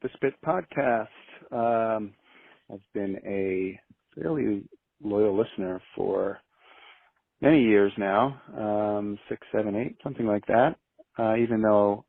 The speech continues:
I don't identify necessarily as a surfer. Uh, I live in Baltimore, and I have spent some time surfing both in North Carolina and in Ocean City, and did some bodyboarding when I was younger. So,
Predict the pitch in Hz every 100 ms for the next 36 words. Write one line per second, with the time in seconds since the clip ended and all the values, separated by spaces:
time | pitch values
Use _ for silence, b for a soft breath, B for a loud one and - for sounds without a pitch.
0 | - 95 95 98 95 95 92 98 90 -
1 | 50 50 - - - 50 50 50 50 -
2 | - 120 117 87 82 _ _ _ _ _
3 | _ _ 104 107 107 110 113 107 107 113
4 | - 127 143 180 - - 107 98 95 95
5 | - 98 95 92 - - 101 - _ _
6 | _ _ _ _ _ - 101 87 - 104
7 | 95 95 120 _ _ - 98 - 104 95
8 | 92 95 - - 90 - 90 87 85 85
9 | - 87 90 90 - - - 98 95 92
10 | - - - 95 98 98 - 57 55 55
11 | - - - - - - 110 107 104